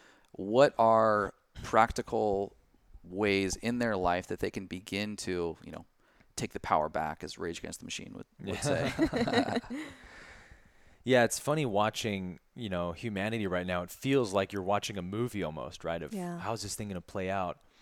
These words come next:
Speaker 2: And the solution to me is really so simple, which is love. Uh, lo-, love is the one missing ingredient, right? That would neutralize all of this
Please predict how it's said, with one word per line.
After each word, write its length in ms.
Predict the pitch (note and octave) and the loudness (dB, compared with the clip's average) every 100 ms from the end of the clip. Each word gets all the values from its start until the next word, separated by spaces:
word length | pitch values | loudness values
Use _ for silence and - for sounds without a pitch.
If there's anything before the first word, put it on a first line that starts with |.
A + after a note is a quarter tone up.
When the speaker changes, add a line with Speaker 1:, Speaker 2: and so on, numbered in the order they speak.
| _ _ - | _ _ -8
Speaker 2:
And 360 | G2 G2 F2+ F2+ | -2 -2 -2 -4
the 80 | A2 | -4
solution 720 | - A#2+ F3+ - A2 F#2+ F#2 - | -2 -2 -2 -2 -2 -2 -8 -12
to 120 | - | -8
me 120 | C#3 | -4
is 160 | D#3 G2+ | -2 -2
really 180 | A2 G2+ | -4 -4
so 220 | - G2 | -4 -4
simple, 520 | - D3 F3+ G2+ F2 | -4 -4 -2 -2 -2
which 220 | F#2 - | -2 -6
is 140 | F#2 E2 | -8 -2
love. 500 | A2 G#2+ D2 G2+ - _ _ _ _ - | 0 0 -2 -6 -18 _ _ _ _ -4
Uh, 160 | F2+ A2 | -4 0
lo-, 360 | A2 A#2+ B2+ | 4 6 6
love 380 | A2 A2+ C#3+ C3 | 4 4 6 6
is 160 | B2 A2+ | 2 0
the 100 | A2+ | -2
one 360 | G#2+ A#2+ A2+ | 0 0 0
missing 300 | A#2 A2+ A2 F#2+ | -2 -2 -4 -6
ingredient, 720 | F2+ G2+ A2 G2 D2 C#2+ - | -6 -4 -4 -4 -6 -8 -2
right? 260 | F#2 F#2+ | 0 0
That 180 | G2+ F2 | 0 -2
would 240 | F#2+ E2+ F2+ | -2 -6 -8
neutralize 880 | G#2+ C#3 C#3 C3 A2 F2 E2 E2 | -4 -4 -2 0 2 2 0 -4
all 220 | - G#2 A2 | -2 0 0
of 120 | F2+ | -2
this 360 | F2+ E2+ - | -4 -2 -6